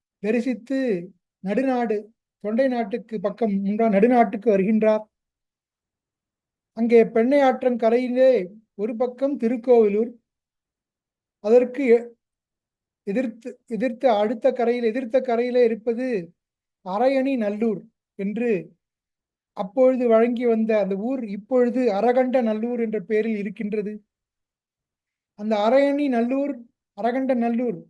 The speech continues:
அங்கே ஒரு பாறை, சிறு குன்று, அதன்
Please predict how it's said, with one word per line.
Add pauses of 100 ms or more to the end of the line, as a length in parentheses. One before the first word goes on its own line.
(280)
அங்கே (100)
ஒரு (140)
பாறை, (640)
சிறு (120)
குன்று, (600)
அதன்